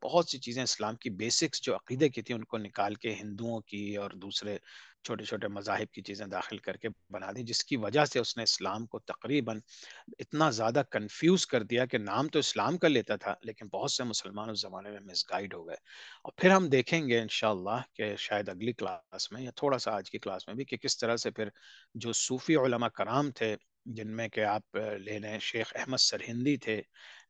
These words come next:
अ, शाह वलीउल्लाह थे, ये सब चीज़ें, ये पैरेलल में अब इन्हीं बिदात के ख़िलाफ़, इन्हीं गलत,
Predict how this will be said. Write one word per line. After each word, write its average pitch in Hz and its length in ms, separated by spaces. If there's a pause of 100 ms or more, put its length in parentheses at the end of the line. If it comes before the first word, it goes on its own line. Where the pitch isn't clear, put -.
अ, 110 180
शाह 117 220
वलीउल्लाह 113 580
थे, 117 240
ये 110 140
सब 131 200 (100)
चीज़ें, 123 420
ये 131 140
पैरेलल 160 580
में 127 360
अब 123 180 (100)
इन्हीं 156 520 (400)
बिदात 123 400
के - 120
ख़िलाफ़, 123 400
इन्हीं 135 220
गलत, 120 340